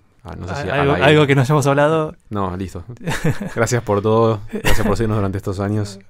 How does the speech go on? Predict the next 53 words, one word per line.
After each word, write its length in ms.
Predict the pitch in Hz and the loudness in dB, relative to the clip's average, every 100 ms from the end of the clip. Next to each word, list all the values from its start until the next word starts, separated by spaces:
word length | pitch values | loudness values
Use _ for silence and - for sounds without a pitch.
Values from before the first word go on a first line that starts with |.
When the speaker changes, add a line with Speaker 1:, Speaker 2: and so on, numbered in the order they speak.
| - | -20
Speaker 1:
Acá 320 | - 92 92 90 90 | -10 -6 -6 -8 -12
Speaker 2:
Hasta 180 | - 143 | -8 -6
acá 100 | 139 | -2
Speaker 1:
se, 100 | 139 | -2
Speaker 2:
llegamos. 200 | 135 117 | -2 -2
Speaker 1:
se 60 | |
termina. 320 | 90 90 95 - - - - | -2 -2 -6 -8 -18 -16 -4
No, 180 | 117 113 | 0 2
no 60 | |
sé 80 | 123 | 2
si 60 | 147 | 4
lo 80 | 107 | 6
hablamos 280 | 113 107 | 4 2
acá 320 | 92 95 98 113 | 0 4 4 2
o, 300 | 92 82 78 | 0 -4 -4
o 120 | 85 | -2
dónde, 280 | 85 85 82 | -2 -2 -4
pero 280 | 82 80 - 80 | -4 -6 -8 -8
también 380 | 90 101 104 87 | -4 -2 -2 -2
vi 400 | 87 87 82 78 - - _ _ - | -4 -4 -6 -10 -16 -20 _ _ -10
en 140 | 87 | -8
internet 480 | 85 80 82 80 - - _ _ | -6 -6 -6 -6 -10 -20 _ _
fotos 340 | 82 82 80 | -10 -8 -8
de 200 | 76 78 | -8 -10
bonobones 640 | 82 82 80 80 82 80 - | -10 -8 -6 -6 -6 -8 -4
Speaker 2:
Ujú, 40 | 139 | -2
Speaker 1:
escritos 180 | 151 185 | -2 0
Speaker 2:
pero 160 | 156 | 2
el 60 | 147 | 4
Speaker 1:
en 60 | |
Speaker 2:
envoltorio 400 | 156 151 147 208 185 | 4 4 4 4 4
es 40 | |
distinto 460 | 151 175 139 117 - - _ | 2 -2 -2 -6 -16 -20 _
en 120 | 156 | -8
Japón. 340 | 139 127 127 123 - - - - - - | -6 -6 -8 -8 -20 -18 -16 -16 -18 -8
Speaker 1:
Los 120 | - | -2
Speaker 2:
Es 40 | |
Speaker 1:
colores 300 | - 110 123 | 4 6 4
son 80 | 117 | 4
los 80 | 101 | 0
mismos. 340 | 90 82 78 - | -2 -4 -8 -4
Speaker 2:
Los 80 | 165 | 2
colores 200 | 190 202 | 4 6
son 100 | 175 | 4
los 80 | |
mismos, 500 | 170 190 208 233 - - | 6 6 6 4 0 -10
la 220 | 165 123 | -6 -2
forma 320 | - 170 170 | 4 4 6
es 40 | 156 | 4
la 100 | 147 | 4
misma. 440 | 170 175 180 190 - _ _ | 4 4 2 -2 -12 _ _
Creo 240 | 254 247 | 0 2
que 300 | 160 147 135 | 2 0 0